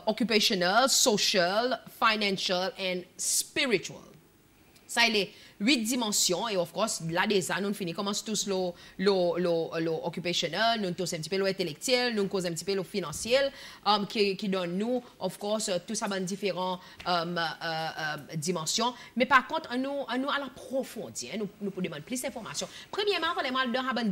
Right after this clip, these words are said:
huit dimensions, quelque chose qui m'a oublié, des autres, euh, le Javier Cremes, le, le,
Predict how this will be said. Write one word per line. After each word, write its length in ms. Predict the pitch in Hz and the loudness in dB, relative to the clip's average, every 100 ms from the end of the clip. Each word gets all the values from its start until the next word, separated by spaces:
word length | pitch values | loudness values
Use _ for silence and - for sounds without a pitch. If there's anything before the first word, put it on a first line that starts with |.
| 170 | 2
huit 160 | 190 220 | 0 0
dimensions, 800 | 277 254 220 - 202 226 254 - - - - | -2 -2 0 0 0 -2 -4 -8 -18 -12 -4
quelque 160 | 262 | -4
chose 180 | 285 269 | -4 -6
qui 60 | 302 | -6
m'a 80 | |
oublié, 260 | 294 262 214 | -6 -4 -2
des 440 | 220 247 165 160 180 | -2 -4 -4 -4 -4
autres, 260 | 214 - - | -6 -6 -4
euh, 400 | 202 196 190 180 | -4 -2 -2 -2
le 160 | 175 180 | 0 0
Javier 180 | 180 | -2
Cremes, 220 | 196 175 185 - - - - | -4 -4 -6 -8 -14 -16 -2
le, 460 | 240 240 226 - | 0 2 -2 -4
le, 560 | 226 233 220 214 208 - | -2 -2 -2 -2 -4 -8